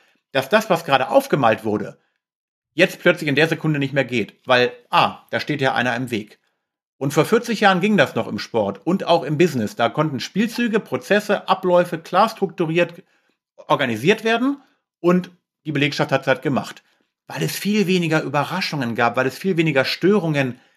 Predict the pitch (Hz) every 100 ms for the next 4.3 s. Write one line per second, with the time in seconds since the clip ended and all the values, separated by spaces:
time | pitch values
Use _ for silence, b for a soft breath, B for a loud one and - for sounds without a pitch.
0 | b _ 127 123 - - 117 110 113 104
1 | 110 - _ 131 135 208 - 175 147 113
2 | 127 127 117 - 208 151 123 143 156 151
3 | - 202 160 143 139 143 165 160 139 135
4 | 131 131